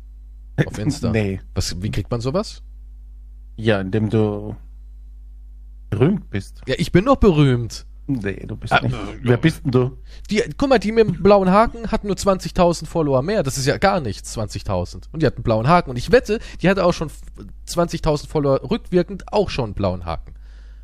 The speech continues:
Speaker 1: Warum hab ich keinen blauen Haken? Warum bin
Speaker 2: Ja,
Speaker 1: ich nicht
Speaker 2: ja,
Speaker 1: offiziell
Speaker 2: ja,
Speaker 1: anerkannt
Speaker 2: ich hab dich
Speaker 1: Promi?
Speaker 2: auch gefragt, wer bist du?
Speaker 1: Ich bin Kiesjor.
Speaker 2: <laughs> Ja, kennt niemand,
Speaker 1: Natürlich.
Speaker 2: außer, außer auf YouTube.
Speaker 1: Der Typ, der dauernd zu weit geht.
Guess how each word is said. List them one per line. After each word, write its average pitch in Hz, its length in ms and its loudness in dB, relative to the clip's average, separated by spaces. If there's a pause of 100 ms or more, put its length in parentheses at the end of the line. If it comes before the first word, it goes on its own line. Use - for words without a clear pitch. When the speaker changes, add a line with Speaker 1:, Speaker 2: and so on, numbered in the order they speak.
(200)
Speaker 1:
Warum 160 200 4
hab 180 100 4
ich - 160 -4
keinen 226 200 6
blauen 226 260 0
Haken? 247 260 0
Warum 160 160 -2
bin 185 140 0
Speaker 2:
Ja, 208 80 4
Speaker 1:
ich - 80 -6
nicht 214 160 -2
Speaker 2:
ja, 185 80 8
Speaker 1:
offiziell 214 340 0
Speaker 2:
ja, - 140 6
Speaker 1:
anerkannt 208 320 2
Speaker 2:
ich 190 100 -2
hab 269 140 0
dich 247 80 -2
Speaker 1:
Promi? 262 180 2
Speaker 2:
auch 127 40 0
gefragt, 131 200 0
wer 214 220 4
bist 302 340 -2
du? 156 300 -2 (120)
Speaker 1:
Ich - 220 0
bin 185 180 4
Kiesjor. 156 640 2 (120)
Speaker 2:
<laughs> 139 140 -12
Ja, - 160 2 (240)
kennt 240 380 -6
niemand, 226 440 0
Speaker 1:
Natürlich. 190 880 4
Speaker 2:
außer, 180 160 2
außer 208 200 0
auf 196 120 -4
YouTube. 220 500 -2 (920)
Speaker 1:
Der 170 200 6
Typ, 214 280 0
der 196 140 6
dauernd 202 420 6
zu 247 180 -2
weit 294 300 4
geht. 139 440 2